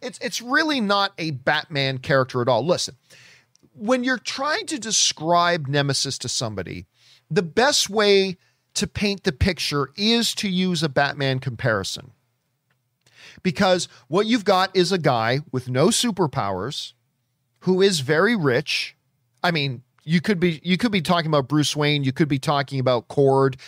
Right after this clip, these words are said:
You could be talking about Tony Stark. You could be talking about a lot of different guys. You could be talking about Zorro, for heaven's sakes. But in Nemesis, you have a guy,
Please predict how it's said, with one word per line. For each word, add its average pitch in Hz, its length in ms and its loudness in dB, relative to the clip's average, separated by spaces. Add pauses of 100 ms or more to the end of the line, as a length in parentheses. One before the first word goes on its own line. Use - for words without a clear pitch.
You 156 120 -2
could 175 160 2
be 151 100 -2
talking 143 480 -2
about 131 420 2 (220)
Tony 139 300 0
Stark. 135 540 2 (180)
You 165 100 2
could 220 160 0
be 190 60 -2
talking 185 260 0
about 160 160 2
a 131 60 0
lot 139 220 2
of 110 60 -4
different 104 280 -6
guys. 87 180 -6
You 147 80 -2
could 240 120 2
be 202 60 0
talking 185 220 0
about 135 180 0
Zorro, 117 640 2
for 127 140 -4
heaven's 113 300 -2
sakes. 87 240 -6
But - 340 -2 (1120)
in 190 140 4
Nemesis, 254 420 2
you 240 120 -2
have 214 160 0
a 214 40 -4
guy, 127 440 0